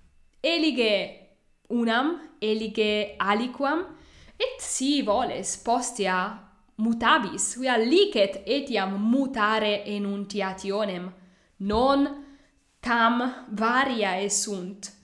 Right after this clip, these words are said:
Satis facile est, est intellegere omnes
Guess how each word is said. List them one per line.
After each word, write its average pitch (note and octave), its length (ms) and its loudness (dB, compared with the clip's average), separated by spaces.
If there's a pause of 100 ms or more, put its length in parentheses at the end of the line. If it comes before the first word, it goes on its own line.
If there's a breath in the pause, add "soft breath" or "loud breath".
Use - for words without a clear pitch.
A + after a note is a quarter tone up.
(160 soft breath)
Satis D4 680 0
facile A#3+ 640 2
est, - 420 -6
est A3 380 -2 (160)
intellegere G3+ 1120 -2 (800 loud breath)
omnes G3+ 880 2